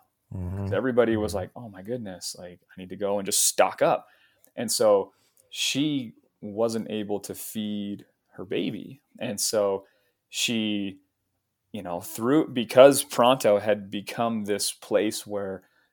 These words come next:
Speaker 2: the classmates would just go in and just, like, support each other and share information back and forth. Somehow it came up that this, this student,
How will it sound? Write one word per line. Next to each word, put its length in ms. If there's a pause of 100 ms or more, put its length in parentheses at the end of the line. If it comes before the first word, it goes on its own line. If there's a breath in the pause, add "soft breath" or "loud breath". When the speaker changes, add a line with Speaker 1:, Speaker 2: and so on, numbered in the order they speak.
(100)
Speaker 2:
the 100
classmates 800
would 160
just 260
go 280
in 160
and 160
just, 400
like, 180
support 420
each 220
other 340
and 220
share 420
information 580
back 180
and 100
forth. 240
Somehow 560
it 100
came 300
up 300 (440)
that 320
this, 380
this 200
student, 500